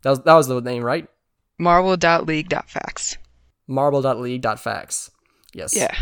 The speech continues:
Speaker 1: Lots of facts about both the Marble League, the San Marble Rally, and even the, even, um, the Marble, oh, sorry, Marble Mayhem.
Speaker 2: Yes. Just posted one yesterday about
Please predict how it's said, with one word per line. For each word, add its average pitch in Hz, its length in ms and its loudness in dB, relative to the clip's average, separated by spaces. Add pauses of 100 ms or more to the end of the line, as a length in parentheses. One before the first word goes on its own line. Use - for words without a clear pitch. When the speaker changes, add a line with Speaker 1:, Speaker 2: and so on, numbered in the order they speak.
(100)
Speaker 1:
Lots 147 180 0
of 143 80 -8
facts 156 320 2
about 135 320 2
both 131 160 2
the 127 80 -8
Marble 139 320 2
League, 131 280 -2
the 131 60 -8
San 135 260 0
Marble 135 260 2
Rally, 131 460 0
and 131 300 -4 (400)
even 147 300 0
the, 127 280 -6
even, 180 360 -4
um, 147 220 0
the 139 80 -6
Marble, 143 480 0
oh, 131 120 0
sorry, 110 220 -2 (160)
Marble 131 300 0
Mayhem. 123 560 -2 (240)
Speaker 2:
Yes. - 680 -4 (960)
Just - 480 -2
posted 180 320 0
one 165 220 0
yesterday 151 540 0
about 139 440 0